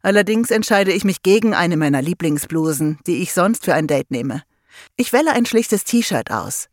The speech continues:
Mehr ist heute nicht notwendig, finde ich, und radle los. Zwischendrin gucke ich immer wieder auf mein Handy.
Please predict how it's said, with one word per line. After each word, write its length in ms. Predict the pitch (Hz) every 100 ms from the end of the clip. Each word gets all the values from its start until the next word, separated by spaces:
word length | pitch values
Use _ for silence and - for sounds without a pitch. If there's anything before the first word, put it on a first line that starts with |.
| _ _
Mehr 280 | - 160 190
ist 160 | 180 170
heute 180 | 165 151
nicht 220 | 147 -
notwendig, 680 | 165 170 104 98 92 - -
finde 320 | - - 175
ich, 340 | - - - _ _
und 220 | 247 262
radle 260 | - - 185
los. 480 | 180 - 139 - - _ _ _ _ _ _ _ -
Zwischendrin 640 | - 240 247 247 294 302
gucke 240 | 220 220
ich 200 | - 180
immer 280 | - 190 185
wieder 260 | 170 175 135
auf 100 | 160
mein 140 | 175
Handy. 480 | 170 131 104 95 127